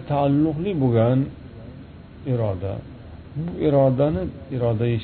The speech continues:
diniya, shar'iyya deymiz. Bu iroda amalga oshishi hamma vaqt ham qat'iy emas, hamma vaqt ham shart deyilmaydi. U iroda Alloh shu xohlasa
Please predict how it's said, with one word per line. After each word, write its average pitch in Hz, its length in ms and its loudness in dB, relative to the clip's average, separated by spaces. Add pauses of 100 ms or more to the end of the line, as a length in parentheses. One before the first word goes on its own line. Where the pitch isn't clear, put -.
(160)
diniya, 110 420 2 (100)
shar'iyya 107 400 0 (100)
deymiz. 175 280 0 (140)
Bu 175 60 0 (140)
iroda 185 320 6 (200)
amalga 135 420 4 (260)
oshishi 131 400 -4 (100)
hamma 156 220 4 (100)
vaqt 180 200 0 (140)
ham 175 240 4 (600)
qat'iy 175 380 -2 (100)
emas, 104 260 4 (460)
hamma 113 180 4 (100)
vaqt 147 180 0 (100)
ham 175 200 4 (580)
shart 165 300 2 (440)
deyilmaydi. 120 600 4 (680)
U - 20 8 (180)
iroda 131 380 6 (460)
Alloh 131 340 4
shu 131 160 -2
xohlasa 117 380 2